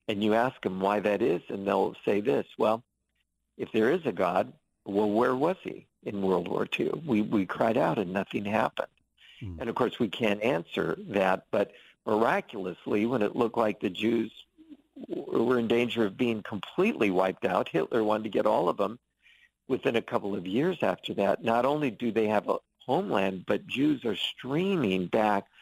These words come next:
Speaker 1: to the land of Abraham, Isaac, and Jacob and living there.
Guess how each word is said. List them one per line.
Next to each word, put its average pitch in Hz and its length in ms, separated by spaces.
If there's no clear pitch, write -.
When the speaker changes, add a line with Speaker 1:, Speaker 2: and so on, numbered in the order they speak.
Speaker 1:
to 123 100
the 107 120
land 113 340
of 98 160
Abraham, 110 580
Isaac, 104 500
and 107 160
Jacob 110 520
and 101 160
living 120 480
there. 92 380